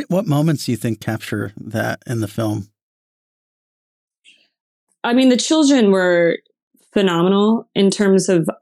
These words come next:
Speaker 2: we just let them speak. Uh, we put a camera up and, you know, I,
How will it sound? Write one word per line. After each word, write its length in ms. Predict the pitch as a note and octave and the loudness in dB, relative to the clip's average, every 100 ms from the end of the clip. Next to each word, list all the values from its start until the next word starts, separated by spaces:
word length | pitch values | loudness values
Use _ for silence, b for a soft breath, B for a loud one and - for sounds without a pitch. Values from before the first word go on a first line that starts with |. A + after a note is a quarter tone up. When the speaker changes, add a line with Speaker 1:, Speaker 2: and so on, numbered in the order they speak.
| _ _ _ _ _ _ _ _ - | _ _ _ _ _ _ _ _ 0
Speaker 2:
we 120 | G#3+ | 2
just 440 | A#3+ B3 - - - | 4 2 -2 -4 0
let 180 | G#3+ G#3+ | 0 0
them 220 | G3+ F#3+ | 0 0
speak. 600 | - F3+ F3 F3 - - | 0 2 2 2 -4 -6
Uh, 160 | F3+ E3+ | -4 0
we 60 | F3 | 0
put 140 | F#3 | 0
a 60 | F#3+ | -2
camera 440 | - F#3 F3+ F3 | -2 -2 0 0
up 160 | F3 F3 | -2 -2
and, 280 | E3+ E3 D#3 | -2 0 0
you 120 | F3+ | -2
know, 280 | D#3+ D#3+ - F#3+ - _ _ - | -2 -4 -6 -10 -16 _ _ -4
I, 260 | A3 - | -2 -2